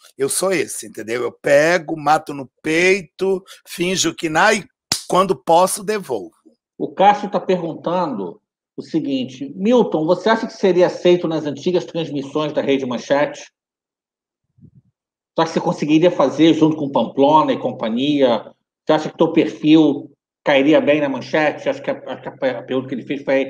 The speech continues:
Speaker 2: assim, seria aceito, acho que é um pouco pesado. Acho que seu perfil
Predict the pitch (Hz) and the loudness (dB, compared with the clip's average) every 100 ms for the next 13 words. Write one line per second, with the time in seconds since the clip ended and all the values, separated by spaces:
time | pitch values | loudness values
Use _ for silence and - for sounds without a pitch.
0 | - _ _ 117 - 127 - 143 151 - | -8 _ _ -10 -10 -12 -2 2 2 0
1 | 156 104 - 139 143 156 120 131 120 101 | -2 -4 -8 -8 -2 0 0 0 0 -2
2 | 92 - _ - 120 170 - 180 - 185 | -8 -14 _ -14 -2 -2 2 -2 0 4
3 | 202 202 - | 6 4 -4